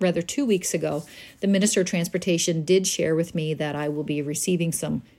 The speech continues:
quote, "good news" on this issue very soon. So I'm anticipating that they maybe are following through on my request to place Malagash and Wallace back under the management of Cumberland, which I believe will be able to get, uh,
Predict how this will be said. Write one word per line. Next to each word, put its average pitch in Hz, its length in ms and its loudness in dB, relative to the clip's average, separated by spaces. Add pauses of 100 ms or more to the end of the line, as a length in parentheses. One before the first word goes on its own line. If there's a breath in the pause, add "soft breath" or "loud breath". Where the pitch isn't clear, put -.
(120 soft breath)
quote, - 320 4
"good 247 160 6
news" 185 400 2 (340 loud breath)
on 170 220 2
this 175 240 2
issue 175 240 0
very 156 300 4
soon. 147 400 -2
So 147 220 -4
I'm 151 140 -2
anticipating 170 800 0
that 147 220 -6 (120)
they 156 200 2
maybe 156 440 -2
are 151 200 -2
following 147 420 -4
through 160 340 -2
on 151 140 -4
my 151 140 -4
request 175 580 -4 (300 loud breath)
to - 80 -16
place 196 280 6
Malagash 156 680 -2
and 156 160 -2
Wallace 139 280 -2
back 143 320 -6
under 143 240 -4
the 139 100 -6
management 139 680 -4 (480 soft breath)
of 143 240 -8
Cumberland, 143 540 -6
which 139 160 -6
I 143 80 -6
believe 147 480 -2 (420 loud breath)
will 170 120 4
be 165 140 4
able 160 160 2
to 180 80 -4
get, - 220 -4 (280)
uh, 147 260 -6